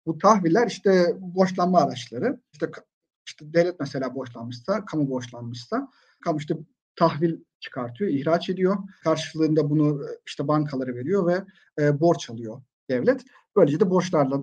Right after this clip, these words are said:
aldığı borçla da işte harcamalarını yapıyor. Şimdi bankalar da bu şeyleri alır,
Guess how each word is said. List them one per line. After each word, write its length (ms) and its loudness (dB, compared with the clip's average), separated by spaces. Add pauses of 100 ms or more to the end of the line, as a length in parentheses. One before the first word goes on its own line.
aldığı 300 4
borçla 280 0
da 60 0
işte 240 -2
harcamalarını 640 4
yapıyor. 340 -2 (640)
Şimdi 400 2 (500)
bankalar 380 6
da 140 2
bu 160 4
şeyleri 340 2
alır, 440 0